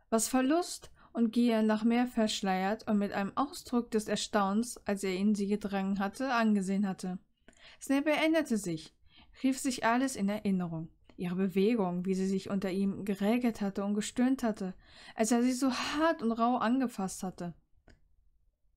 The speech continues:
Waren all das Zeichen gewesen? Zeichen, dass sie vielleicht mehr empfand? Jedenfalls bereute er nichts.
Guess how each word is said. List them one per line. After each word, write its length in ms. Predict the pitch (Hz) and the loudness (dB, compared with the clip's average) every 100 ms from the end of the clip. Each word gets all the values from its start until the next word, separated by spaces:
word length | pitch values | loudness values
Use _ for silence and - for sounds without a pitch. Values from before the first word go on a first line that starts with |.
| - _ _ | -20 _ _
Waren 420 | - 202 233 233 220 | 0 2 4 2 2
all 160 | 208 | 0
das 380 | 196 185 - - | 0 -2 -4 -6
Zeichen 500 | - 170 175 - 277 | -6 -6 -8 0 2
gewesen? 500 | 311 330 330 320 320 - - - _ - | 2 2 0 -2 -10 -16 -20 -20 _ -4
Zeichen, 560 | - 185 202 196 247 | -4 -2 -2 0 2
dass 140 | 226 226 | 2 0
sie 100 | 214 | -2
vielleicht 340 | 208 196 - | -2 -4 -4
mehr 380 | 202 214 196 240 | -4 -2 0 0
empfand? 580 | 285 285 302 320 339 - - - _ - - _ _ - _ _ | 0 -2 -2 -2 -4 -14 -20 -20 _ -20 -20 _ _ -20 _ _
Jedenfalls 380 | - 214 240 285 | 0 2 2 0
bereute 380 | - 254 269 277 | 0 2 2 2
er 140 | 285 | 2
nichts. 500 | 285 349 320 - - | 4 2 -2 -8 -10